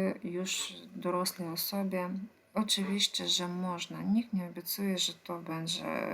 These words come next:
na sto procent, ale, e, jeśli osoba podchodzi do tego bardzo poważnie, bardzo poważnie podchodzi do swojego zdrowia, do swojej przyszłości, e,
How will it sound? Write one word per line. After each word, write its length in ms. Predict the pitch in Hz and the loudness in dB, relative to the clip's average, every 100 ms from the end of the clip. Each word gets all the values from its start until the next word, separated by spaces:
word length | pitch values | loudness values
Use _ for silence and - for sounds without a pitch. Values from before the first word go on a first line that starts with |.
| - | 0
na 160 | 165 165 | 0 0
sto 220 | - - | -4 -8
procent, 640 | - 196 208 208 226 247 - - - - - - - - _ | -4 0 0 2 4 2 -2 -12 -10 -8 -6 -6 -8 -12 _
ale, 640 | - 190 190 190 196 196 208 | 4 6 6 6 8 6 4
e, 680 | - - 175 175 175 175 170 | 0 -4 -6 -4 -6 -6 -2
jeśli 300 | 185 - 185 175 - - - | -2 0 -2 -2 -6 -14 -4
osoba 680 | 190 - 202 190 190 190 202 | -2 0 0 2 2 2 0
podchodzi 460 | 214 - 180 170 160 | -4 -6 -4 -4 -6
do 120 | 185 | -8
tego 320 | - 170 - | -8 -8 -8
bardzo 360 | 170 190 208 214 | 0 0 0 -4
poważnie, 560 | 220 208 202 202 196 | -4 -2 0 2 2
bardzo 380 | 185 175 175 170 | 0 -2 -6 -6
poważnie 420 | 165 170 165 - | -8 -8 -8 -8
podchodzi 500 | 165 - - 165 160 | -10 -14 -10 -8 -8
do 120 | - - | -8 -8
swojego 520 | - 220 220 220 208 | -4 0 0 0 -4
zdrowia, 460 | 202 190 185 180 | -4 -4 -4 -4
do 520 | - - 151 175 185 190 | -8 -8 -6 -2 0 0
swojej 440 | - 160 156 185 | -2 -4 -4 -4
przyszłości, 760 | 196 202 196 - 175 185 - 196 | -2 -4 -6 -4 -4 -4 -4 -6
e, 1080 | 196 - - - - - - - 185 185 | -6 -6 -6 -6 -8 -18 -12 0 2 2